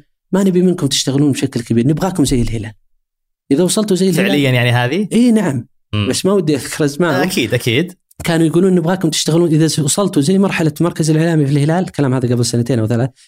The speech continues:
Speaker 1: "فأنتم وصلتوا لمرحلة مرة متميزة". ف-، يعني في النهاية حنا حاولنا نوصل بشكل كبير لتقديم محتوى يليق بقيمة ومكانة وجماهيرية نادي الهلال.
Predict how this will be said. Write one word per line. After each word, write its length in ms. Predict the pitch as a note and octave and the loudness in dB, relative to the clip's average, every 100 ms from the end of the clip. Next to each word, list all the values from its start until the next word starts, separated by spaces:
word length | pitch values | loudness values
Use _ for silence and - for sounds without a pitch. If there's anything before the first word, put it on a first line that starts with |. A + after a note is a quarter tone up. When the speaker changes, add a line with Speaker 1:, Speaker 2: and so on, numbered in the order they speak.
| _ | _
Speaker 1:
"فأنتم 420 | F3 G3+ F#3 F#3 - | -2 2 2 0 0
وصلتوا 340 | C3+ F3 D3 | -2 0 2
لمرحلة 320 | C#3+ D#3+ C#3 C3+ | 0 0 0 0
مرة 240 | E3 B2 | 0 0
متميزة". 560 | A#2+ A#2+ A2+ G#2 G#2+ G#2+ _ _ - _ - | 0 2 0 0 -4 -8 _ _ -20 _ -20
ف-، 140 | - - | -8 -2
يعني 1400 | C#3+ D3 D3 D3+ D3+ D3 D3 C3+ A2+ B2 C3 C#3 C#3+ B2 | 0 2 2 2 2 2 0 -2 -2 0 2 2 0 -4
في 80 | E3 | 0
النهاية 600 | F#3 D#3+ E3+ E3 D#3+ D#3+ | 2 2 2 0 0 -2
حنا 320 | - D#3 D3 | -2 0 0
حاولنا 460 | D3 D3 E3 C#3+ C3 | 0 0 2 2 2
نوصل 500 | D3+ D3+ - D3 C3+ | 2 0 -2 -2 -2
بشكل 300 | - C#3 A#2+ | -4 -4 -4
كبير 400 | C3+ D3+ D#3 D3 - - - - | 0 0 0 -2 -16 -20 -20 -2
لتقديم 1400 | B2 B2+ B2+ B2+ A#2+ A2+ A#2 A#2 A#2+ - C3+ C#3 E3 C3+ | 2 4 4 4 2 2 2 0 -4 -6 -4 0 2 2
محتوى 440 | C#3 - B2 A#2+ A#2+ | 0 -2 -2 0 2
يليق 260 | C3 C3+ A#2+ | 2 0 -2
بقيمة 880 | A#2+ B2 A#2+ A#2 C3+ B2+ A#2+ A#2+ A#2+ | 0 2 2 2 0 0 0 -2 0
ومكانة 600 | A#2+ A#2+ B2+ B2+ B2 A#2+ A#2 | 0 0 0 0 0 0 0
وجماهيرية 720 | B2 B2 B2 B2 B2 B2 A#2+ | 0 0 2 2 2 2 2
نادي 240 | B2 A#2+ A#2 | 0 0 0
الهلال. 460 | A#2 A#2 A#2+ C3+ | 0 0 0 -2